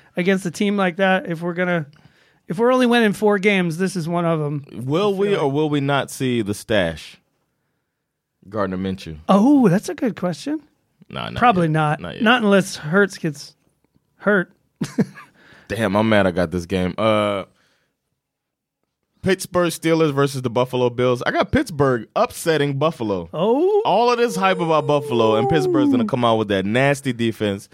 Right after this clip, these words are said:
Speaker 1: Wow.
Speaker 2: and, uh, uh, shock the world.
Speaker 1: That's a bold statement.
Speaker 2: <laughs> Yes, it is.
Speaker 1: I like it.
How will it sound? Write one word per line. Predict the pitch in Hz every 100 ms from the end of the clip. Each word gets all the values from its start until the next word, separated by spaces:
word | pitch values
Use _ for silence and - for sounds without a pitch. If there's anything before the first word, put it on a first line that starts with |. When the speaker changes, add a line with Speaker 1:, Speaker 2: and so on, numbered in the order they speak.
| -
Speaker 1:
Wow. | 156 165 170 156
Speaker 2:
and, | 101 98
uh, | 95 95 92 90 87 80 _ 92
uh, |
shock | 101 - 147 147
the | 143
world. | 139 147 101 78 _ _ _ _ _ _ _ _ _ _ _ _
Speaker 1:
That's | 151 160 190
a | 175
bold | 139 135 156 196 220 208
statement. | - - - - 139 127
Speaker 2:
<laughs> | - 170 160 - -
Yes, | 160 - -
it | 131
is. | 113 98 - -
Speaker 1:
I |
like | 156 180 190
it. | 165